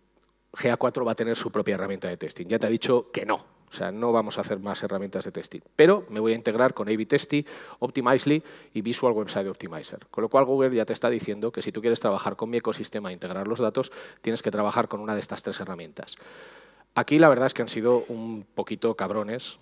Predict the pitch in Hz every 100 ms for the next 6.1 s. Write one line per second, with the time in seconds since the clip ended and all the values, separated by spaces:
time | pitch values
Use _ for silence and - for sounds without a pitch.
0 | _ 98 - 98 95 - 98 120 147 135
1 | 143 120 110 104 - 104 107 - 113 -
2 | 110 117 120 139 - 104 98 104 98 98
3 | 95 104 95 104 117 110 110 - 107 113
4 | 120 180 151 127 123 131 131 - - -
5 | 98 98 - 113 117 117 113 117 104 107
6 | 110